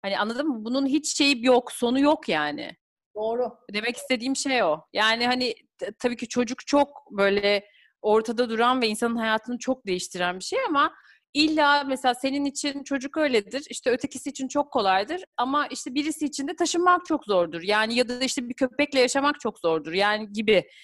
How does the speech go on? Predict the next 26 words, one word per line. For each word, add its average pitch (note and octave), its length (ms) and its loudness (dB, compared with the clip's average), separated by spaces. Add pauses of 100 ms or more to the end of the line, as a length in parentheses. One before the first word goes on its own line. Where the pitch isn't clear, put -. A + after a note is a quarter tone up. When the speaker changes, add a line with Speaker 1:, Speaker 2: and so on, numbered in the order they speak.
(160)
Speaker 1:
Ya A3 120 4
önemli D#4 640 4
olan C#4+ 320 6 (100)
oradaki C4+ 420 2
kararda G#3+ 480 2 (220)
iki F#4 240 -2
tarafın A#3+ 520 0 (120)
hayatla D4+ 400 4
ilgili C#4 300 0
beklentisi E4 680 0
ne? F4+ 140 4 (420)
Ya A#3+ 140 4
ve C4+ 100 2
bundan D#4 280 4
sonra D4 240 4
hayatını D4+ 440 4
nereye G#4 340 4
götürmek F#3+ 460 -4
istiyor? - 420 -10 (680)
Yani A3 380 -2
ve C4 260 4
onun C#4 320 4
ortak E4 400 4
noktasında D4 680 0
buluşabilen C#4+ 540 0
insanlar C#4 640 0